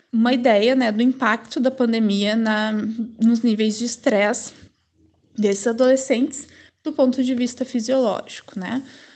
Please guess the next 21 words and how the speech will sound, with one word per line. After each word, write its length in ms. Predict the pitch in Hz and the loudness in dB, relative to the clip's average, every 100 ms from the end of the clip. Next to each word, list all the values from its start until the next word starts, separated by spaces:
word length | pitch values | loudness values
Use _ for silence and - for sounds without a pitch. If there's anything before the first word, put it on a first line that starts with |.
| _ | _
A 80 | 208 | -6
nossa 320 | 208 196 196 | -2 -4 -6
hipótese, 560 | 247 - 208 220 240 254 | -8 0 0 0 -2 -4
baseado 500 | 226 220 208 202 220 | -2 0 -2 -2 -2
no 100 | 214 | -2
que 160 | - | -2
a 40 | 220 | -4
gente 580 | 214 214 - 220 - - - - - | -2 -2 -2 -4 -6 -12 -20 -20 -10
lê 140 | 220 | -2
na 140 | 226 254 | 0 0
literatura, 640 | 262 285 277 285 277 269 | 2 0 0 -2 -4 -2
é 40 | |
que 220 | 285 - 285 | -4 -4 -2
os 240 | 277 277 | -4 -2
níveis 420 | 269 240 240 247 | 0 0 0 -2
de 60 | 233 | -2
estresse, 720 | 247 - 233 220 233 - - _ _ | -6 -2 0 0 -4 -10 -20 _ _
os 120 | - 226 | -10 -4
níveis 320 | 233 226 220 | -2 -2 -4
de 80 | 226 | -4
cortisol 840 | 247 233 - 269 226 196 - - | -6 -6 -6 2 2 2 -2 -12